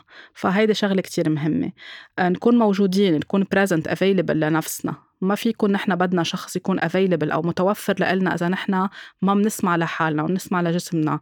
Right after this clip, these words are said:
ما منعطي وقت لحالنا، ما منعطي وقت ل، آه، صحتنا، للرياضة، لل-، نقعد ناكل على رواق. إذا كل وقت مستعجلين ومتاخدين بالحياة، رح يكون تلقائيا عم نجذب شخص لعنا منه هو متوفر.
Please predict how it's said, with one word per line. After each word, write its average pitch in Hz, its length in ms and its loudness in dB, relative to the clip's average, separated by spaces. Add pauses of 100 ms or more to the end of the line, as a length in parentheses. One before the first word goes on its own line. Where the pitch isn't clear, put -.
(360)
ما 190 80 2
منعطي 196 340 2
وقت - 240 -2
لحالنا، 170 460 0
ما 165 60 0
منعطي 185 380 0
وقت 180 340 -2
ل، 180 40 0
آه، 170 800 -4
صحتنا، 165 600 -2
للرياضة، 165 800 2
لل-، 165 640 -2
نقعد 196 280 0
ناكل 202 280 0
على 165 220 2
رواق. 165 200 0
إذا 170 160 -4
كل 220 200 0
وقت 202 200 0
مستعجلين 180 640 0
ومتاخدين 175 560 -2
بالحياة، 170 520 0 (600)
رح 180 160 -2
يكون 254 260 2
تلقائيا 226 400 2
عم 180 160 2
نجذب 208 280 -2
شخص - 400 -6
لعنا 190 300 2
منه 226 260 4
هو 202 160 0
متوفر. 180 640 -2